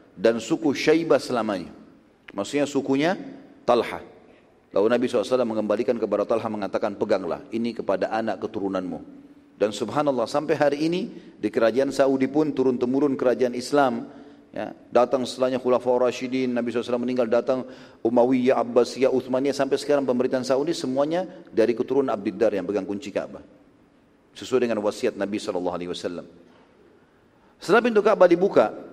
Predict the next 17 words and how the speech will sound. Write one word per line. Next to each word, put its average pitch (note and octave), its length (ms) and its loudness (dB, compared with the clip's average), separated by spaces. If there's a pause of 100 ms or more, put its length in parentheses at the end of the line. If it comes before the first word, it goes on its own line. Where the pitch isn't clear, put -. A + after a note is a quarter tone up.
(160)
Nabi F3 240 2
sallallahu D#3+ 400 2
alaihi - 80 -10
wasallam F3 240 0
menyuruh D#3+ 320 4
Umar C#3+ 240 4
bin C3+ 80 -2
Khattab C3+ 400 0
masuk C#3 400 0 (480)
lebih A2+ 240 -2
dulu, C#3+ 320 2
kemudian C3+ 320 2
menghapus F#3 720 0
semua D#3+ 160 2
gambar-gambar C#3+ 640 4
yang C3 160 0
tertelak-, C#3+ 480 -2